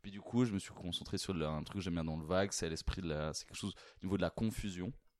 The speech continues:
Et je sais pas pourquoi, je suis parti sur un truc, euh, j'aurais trouvé chouette de faire une espèce d'installation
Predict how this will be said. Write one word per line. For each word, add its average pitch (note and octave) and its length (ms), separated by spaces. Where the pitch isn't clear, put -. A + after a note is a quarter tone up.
Et C3 60
je B2 80
sais B2 140
pas G#2+ 120
pourquoi, C3+ 220
je - 60
suis - 100
parti G#2 300
sur - 200
un F2 120
truc, - 440
euh, D#2+ 760
j'aurais E2+ 220
trouvé F2 240
chouette G#2+ 340
de - 80
faire G2 320
une E2+ 140
espèce F2+ 320
d'installation G2 760